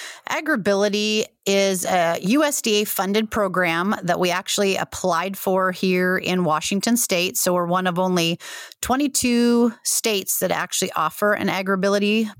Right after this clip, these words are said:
program. And agribility, basically in a nutshell, uh, improves the quality of life for farmers, ranchers, and farm workers who are working with any sort of limitation, uh, whether that's a disability, an injury,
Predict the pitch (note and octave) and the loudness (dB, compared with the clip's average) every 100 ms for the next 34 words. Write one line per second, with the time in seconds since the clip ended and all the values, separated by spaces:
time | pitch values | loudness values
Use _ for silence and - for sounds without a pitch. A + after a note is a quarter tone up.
0 | - G#3 F#3+ F3 D#3+ F3+ A3 - - - | -6 -2 0 0 0 0 -4 -8 -20 -18
1 | - - - A#3 - F4+ D4 C#4+ C4 A#3+ | -20 -10 -6 -4 -2 0 0 2 2 0
2 | F#3 E3+ G3 - A#3+ A#3+ A3+ G3 F#3 F3+ | 0 0 0 -2 -4 0 0 2 2 0
3 | - F#3 E3 E3 E3+ - _ - E3+ E3 | 0 0 0 0 -2 -6 _ -6 -2 -2
4 | - F#3+ - A#3+ C4+ G#3 - G3 G3+ G#3 | 0 -2 0 0 0 -2 -2 0 0 2
5 | G3 D#3+ D#3 D#3 C#3+ - E3 - G3 G#3 | 0 0 0 -2 -4 -4 -4 0 0 2
6 | G#3 G#3 G3 - F3+ F#3 - G3 G3 G3 | 2 2 0 0 2 2 2 2 2 0
7 | - - - - F3+ E3 G3 G3 G3 F#3+ | -2 -8 -16 -6 -4 0 0 0 0 0
8 | - F#3+ F#3+ G3 - F3 F3 E3+ F#3+ - | 0 0 2 0 0 0 0 0 -2 0
9 | F#3+ F3+ E3 - G3+ G3+ - G3+ F#3 E3+ | 0 2 0 0 2 2 2 2 2 2
10 | F3+ E3 - F3 F3 - D#3+ E3+ - - | 2 2 0 0 0 0 2 2 0 -8
11 | - - - E3+ F3 E3+ E3 - E3 E3+ | -18 -10 -4 -2 0 0 0 -2 -2 0
12 | - E3 G3 B3 A#3 A#3 A3+ A#3 G3+ D3 | 0 0 2 2 2 2 4 2 2 0
13 | - A3 A3 G#3+ G#3+ G#3+ G#3 G#3+ | 2 4 4 4 2 2 2 0